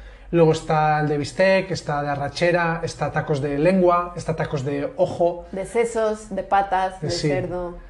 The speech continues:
Speaker 2: de tripa.
Speaker 1: O sea, bra-, básicamente de cualquier parte del animal.
Speaker 2: <laughs> Pues sí, básicamente.
Speaker 1: Y los que van más codiciados, pues,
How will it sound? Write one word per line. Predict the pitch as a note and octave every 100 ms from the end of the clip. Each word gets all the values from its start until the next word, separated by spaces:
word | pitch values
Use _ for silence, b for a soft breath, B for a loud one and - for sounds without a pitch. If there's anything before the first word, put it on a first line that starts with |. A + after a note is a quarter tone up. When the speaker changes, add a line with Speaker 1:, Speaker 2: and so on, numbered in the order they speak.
| B B - - - -
Speaker 2:
de | G3+ F#3+ F3+ F3 E3+ E3+ E3
tripa. | G#3+ A3+ A3+ G3+ - - -
Speaker 1:
O | - E3+
sea, | F3+
bra-, | D#3 F#3+ F#3+ F3+
básicamente | G#3+ G3+ B3+ A3 A3 F#3+
de | A3 F#3 E3+
cualquier | F3+ E3 E3+ A3 A#3+
parte | - G3+ G3+ A3+
del | G#3+ F3+
animal. | E3 D#3+ D3 A#2+ A#2
Speaker 2:
<laughs> | - D#4 - - - -
Pues | - G#3
sí, | - F3+ E3 D#3 B B B -
básicamente. | F3+ F3+ E3+ E3 D#3+ D#3
Speaker 1:
Y | F#3
los | D#3+ D#3+
que | E3+
van | F3
más | G3+
codiciados, | - G3+ E3 F3+ F#3+ F#3+
pues, | - D#3 B2+ - -